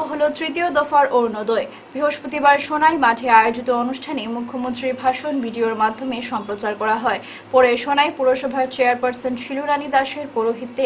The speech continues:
এক সভা অনুষ্ঠিত হয়। সভায় অরুণোদয় ও রেশন কার্ডের সরকারি পরিকল্পনা নিয়ে বক্তব্য রাখেন এডিসি ধ্রুবজ্যোতি হাজারিকা। এছাড়া বক্তব্য রাখেন সোনাই বিধায়কের প্রতিনিধি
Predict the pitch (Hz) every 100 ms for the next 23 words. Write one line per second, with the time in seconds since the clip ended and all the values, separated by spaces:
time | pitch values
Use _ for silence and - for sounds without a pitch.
0 | 180 - 220 202 220 180 202 - 208 226
1 | 226 - - - - 277 262 277 254 277
2 | 294 302 320 330 233 214 226 247 240 233
3 | 233 240 254 254 277 277 262 208 208 202
4 | 220 220 214 208 208 226 - 262 277 277
5 | 220 214 220 240 240 220 208 247 254 254
6 | 247 247 240 202 196 202 226 208 - -
7 | - 254 285 269 254 262 - 285 311 294
8 | 311 311 285 220 202 208 208 226 214 220
9 | 214 240 247 247 240